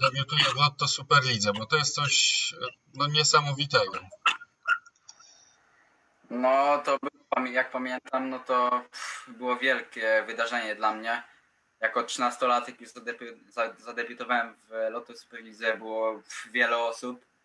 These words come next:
Speaker 2: Jeszcze grałem z największą, można powiedzieć, jedną z największych legend w Polsce, Luckiem Błaszczykiem. No, było dla mnie to ciężkie wyzwanie, no, nie udało mi się nawiązać walki, ale wspominam to świetnie, no, było wiele osób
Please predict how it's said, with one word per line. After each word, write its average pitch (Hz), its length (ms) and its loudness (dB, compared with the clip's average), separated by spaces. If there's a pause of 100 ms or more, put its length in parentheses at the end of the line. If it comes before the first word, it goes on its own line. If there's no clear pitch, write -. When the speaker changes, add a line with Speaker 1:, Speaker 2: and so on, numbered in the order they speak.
(400)
Speaker 2:
Jeszcze 117 360 -10
grałem 117 280 0
z - 20 -8
największą, 123 480 -4
można 113 520 -8
powiedzieć, 113 320 -10
jedną 120 200 -6
z - 40 -18
największych 120 420 -6
legend 120 280 -2
w - 40 -20
Polsce, 120 340 -2
Luckiem 123 320 -8
Błaszczykiem. 120 640 -6 (1200)
No, 113 140 -4
było 147 260 2
dla 143 200 2
mnie 147 180 -2
to 143 240 0
ciężkie 139 380 -2
wyzwanie, 120 520 0
no, 113 200 -4 (480)
nie 123 120 -6
udało 123 300 2
mi 117 140 -12
się - 100 -16
nawiązać 120 500 -6
walki, 120 560 0 (500)
ale 113 180 0
wspominam 123 640 -6
to 117 360 -2
świetnie, 107 500 -8
no, 104 220 -16
było 110 240 -18
wiele 113 320 2
osób 123 500 -4